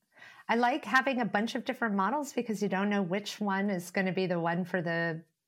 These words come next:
the thing that you're building now or that you're designing now. But I definitely appreciate, um, this idea that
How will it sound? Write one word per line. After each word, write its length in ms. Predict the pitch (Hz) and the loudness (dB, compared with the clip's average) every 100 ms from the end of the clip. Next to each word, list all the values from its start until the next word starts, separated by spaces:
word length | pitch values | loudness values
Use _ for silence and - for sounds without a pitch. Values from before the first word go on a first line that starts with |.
| - | -4
the 80 | 180 | -4
thing 480 | - 202 190 208 | 0 2 4 4
that 140 | 190 151 | 2 2
you're 120 | 180 | 0
building 480 | 151 180 180 170 170 | 2 2 2 0 0
now 440 | 160 156 269 302 226 | 0 0 -2 -6 -6
or 80 | |
that 120 | 170 170 | -4 0
you're 140 | 180 | 0
designing 440 | 165 151 170 165 | 0 -2 -2 -2
now. 360 | 165 156 226 240 | -2 -2 -2 -4
But 160 | 175 175 | -2 -2
I 100 | 180 | -2
definitely 600 | 175 190 214 202 180 185 | 0 2 2 0 2 0
appreciate, 840 | 180 175 180 180 180 170 165 160 - | 0 0 -2 0 0 2 2 0 -4
um, 640 | 170 160 156 165 156 160 151 _ _ _ - | -2 -2 0 -2 -2 -4 -6 _ _ _ -6
this 160 | 180 | -2
idea 360 | 185 185 185 175 | 0 2 0 0
that 240 | 170 165 | -2 -4